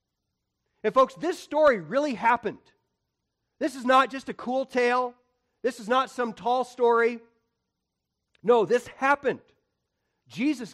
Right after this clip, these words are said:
gave the command, illness fled, and health immediately returned. A-, and so we need to hear, read this story and understand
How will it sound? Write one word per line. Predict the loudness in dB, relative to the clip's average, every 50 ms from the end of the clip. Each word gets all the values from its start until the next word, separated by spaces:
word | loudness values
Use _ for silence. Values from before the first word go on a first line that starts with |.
| -16 -2
gave | 4 6 6 6 4 2 -4 -8
the | -8
command, | -6 -2 -2 0 0 0 0 -2 -4 -8 -12 _ _ _ _ _ _ _ _ _ _ _ 2
illness | 4 6 6 6 4 0 -2 -4 -6 -14 -20 _ _
fled, | -2 2 4 4 6 6 4 4 2 -2 -12 _ _ _ _ _ _ -4
and | -2 -2 -2
health | -4 -4 -2 0 2 2 0 0 -4 -8 -10
immediately | -10 -8 -8 -6 -6 -6 -6 -6 -8 -10 -10
returned. | -10 -10 -6 -4 -2 -2 0 -2 -2 -4 -10 _ _ _ _ _ _ _ _ _ _ _ _ _ _ _ _ _ _ _ _ _ _ _ _ _ -8
A-, | -4 -2
and | -2 -2 -2
so | 0 0 0
we | 0 0 -2
need | -2 -4 -4 -4
to | -8
hear, | -12 -10 -8 -8 -8 -8 -8
read | -8 -8 -6 -6
this | -8 -8 -10
story | -8 -4 0 2 2
and | 2 2
understand | 0 -4 -8 -8 -8 -4 -2 0 0 0 -2